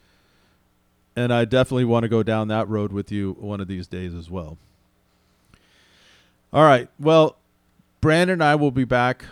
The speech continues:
on Sunday, and I believe we're gonna talk about harp, which is a fascinating topic. It's all about geoengineering and this harp program,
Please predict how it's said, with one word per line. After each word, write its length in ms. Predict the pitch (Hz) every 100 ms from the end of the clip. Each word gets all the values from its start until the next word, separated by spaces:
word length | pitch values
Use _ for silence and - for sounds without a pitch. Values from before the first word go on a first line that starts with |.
| -
on 260 | - 117 113
Sunday, 440 | - 131 131 110
and 100 | 107
I 40 | 110
believe 280 | 113 127 131
we're 80 |
gonna 160 | 127 120
talk 240 | 131 113
about 300 | 104 101 101
harp, 440 | - - 110 92 - -
which 260 | 107 95
is 640 | 110 104 101 92 95 - -
a 80 | 117
fascinating 640 | - 123 123 - 120 110
topic. 540 | 104 120 107 110 101 - - _ _ -
It's 160 | -
all 120 | 117 123
about 220 | 120 113
geoengineering 1040 | 110 117 107 113 110 107 110 107 104 104
and 160 | 107 104
this 160 | 98 -
harp 280 | 123 123
program, 640 | - 110 95 98 98 98